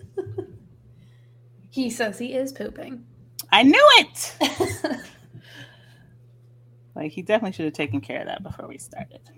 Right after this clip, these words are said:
Speaker 2: Oh, man. So, your Cory and Topanga thing, jumping back to it.
Speaker 1: Okay. <laughs>
Speaker 2: So, I noticed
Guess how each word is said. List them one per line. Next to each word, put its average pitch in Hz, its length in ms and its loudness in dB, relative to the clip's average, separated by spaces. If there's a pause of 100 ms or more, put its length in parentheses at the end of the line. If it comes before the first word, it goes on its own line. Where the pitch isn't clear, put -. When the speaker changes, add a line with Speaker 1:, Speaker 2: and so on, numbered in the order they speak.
(260)
Speaker 2:
Oh, 220 180 -6
man. 269 300 0
So, 254 460 8 (1000)
your 269 160 10
Cory 302 380 10
and 262 80 8
Topanga 233 500 6
thing, - 340 -6
jumping 262 380 -4
back - 280 -10
to - 200 -10
it. - 240 -8 (240)
Speaker 1:
Okay. 156 520 4
<laughs> 247 60 8 (2000)
Speaker 2:
So, 277 540 2 (540)
I 269 120 6
noticed 311 680 0